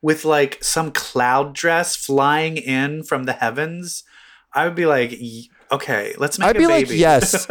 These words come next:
Speaker 1: <laughs>
Speaker 2: Listen, I'd be like, "Yes." I'd be like, "You know what, girl? I love it. The shoes, pure camp.
Speaker 1: Yeah.
Speaker 2: Look at those shoes."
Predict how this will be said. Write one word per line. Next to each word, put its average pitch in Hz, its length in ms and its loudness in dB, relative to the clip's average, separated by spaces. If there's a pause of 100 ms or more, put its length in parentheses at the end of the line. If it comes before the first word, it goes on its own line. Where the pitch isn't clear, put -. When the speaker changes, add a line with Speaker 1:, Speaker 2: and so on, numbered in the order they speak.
Speaker 1:
<laughs> - 120 -6
Speaker 2:
Listen, 233 400 2
I'd 170 160 2
be 247 100 4
like, 233 200 2
"Yes." 143 260 4
I'd 143 160 2
be 151 80 6
like, 147 140 4
"You 143 60 4
know 139 140 4
what, 151 180 4
girl? 156 320 6
I 120 80 6
love 110 300 4
it. 143 180 4
The 123 60 0
shoes, 160 800 4 (160)
pure 131 240 2
camp. 90 460 -2 (100)
Speaker 1:
Yeah. 123 280 -2 (720)
Speaker 2:
Look 160 120 2
at 226 60 2
those 254 140 2
shoes." 160 680 2